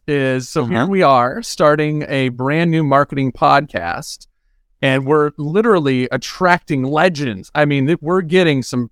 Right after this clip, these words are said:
Speaker 1: pretty high quality guests, and you're definitely helping that out, Andrew. So we felt very strongly that we needed to, you know, to, it's, it's the market. It's not just attracting, it's also, you know, whatever we can do to make you feel good about what it is that you're doing. So what's the impression that you got from this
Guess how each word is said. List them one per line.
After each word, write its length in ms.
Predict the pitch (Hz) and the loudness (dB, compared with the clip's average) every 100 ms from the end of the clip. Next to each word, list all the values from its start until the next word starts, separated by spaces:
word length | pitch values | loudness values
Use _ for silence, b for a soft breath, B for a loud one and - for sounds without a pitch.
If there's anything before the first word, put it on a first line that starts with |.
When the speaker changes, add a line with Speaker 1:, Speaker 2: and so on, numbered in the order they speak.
| _ | _
Speaker 1:
pretty 380 | - 233 214 151 | -8 -2 0 2
high 160 | 147 | 2
quality 400 | 131 - 135 117 | 2 0 0 0
guests, 340 | 113 131 107 - | 0 0 0 -2
and 140 | 113 | -2
you're 100 | 117 | -2
definitely 400 | 117 123 123 120 | 0 -2 0 0
helping 320 | 120 120 120 | 0 0 0
that 180 | 110 110 | 0 0
out, 220 | 127 135 | 2 2
Andrew. 360 | 113 107 113 107 - _ _ _ | 0 -2 -4 -4 -8 _ _ _
So 220 | - 170 | 0 0
we 140 | 147 160 | 2 -4
felt 420 | - 202 190 147 | 0 2 2 2
very 280 | 175 175 147 | 0 2 -2
strongly 640 | - 175 180 240 160 131 | -4 0 2 2 0 -2
that 180 | 139 143 | -2 -2
we 80 | 147 | -2
needed 360 | 170 185 165 | 0 -2 -2
to, 300 | - 185 175 - - | 0 2 0 -4 -6
you 120 | 202 | 0
know, 280 | 156 147 214 _ - | 2 2 0 _ -6
to, 200 | 208 175 | -2 0
it's, 220 | 170 - 185 | -2 -2 -4
it's 220 | 156 - | -4 -8
the 100 | 160 | -6
market. 400 | 160 185 - 147 | 0 0 0 -4
It's 180 | 143 170 | -4 -2
not 300 | 175 220 160 | 2 2 2
just 260 | 202 - | -2 -2
attracting, 680 | 156 - 190 208 - 135 123 | -4 -2 0 2 0 -4 -2
it's 180 | 123 156 | -2 2
also, 580 | 170 202 - 160 143 131 _ _ _ - | 2 2 2 2 2 -4 _ _ _ -4
you 100 | 147 | 2
know, 120 | 135 | 2
whatever 420 | 131 147 160 170 | 2 4 4 2
we 180 | 156 160 | -2 -2
can 200 | - 135 | -2 -4
do 200 | 123 202 | 0 0
to 80 | 143 | 2
make 300 | 120 139 - | 2 0 -2
you 100 | 143 | -8
feel 360 | - 165 139 117 | -6 0 0 0
good 340 | 127 170 175 | -2 0 0
about 340 | 139 131 123 | 2 2 2
what 160 | 131 131 | 0 0
it 100 | 127 | 0
is 140 | 135 | -2
that 100 | 127 | -2
you're 140 | 120 117 | -4 -2
doing. 280 | 156 180 123 | 0 -2 -2
So 120 | 139 | -2
what's 220 | 170 - | -2 0
the 100 | 180 | -2
impression 460 | 160 208 180 - 160 | 0 2 2 0 -2
that 140 | 139 | -2
you 100 | 131 | -2
got 320 | 131 208 - | 0 0 -2
from 180 | - 113 | -4 -2
this 320 | 104 104 - | -2 -6 -16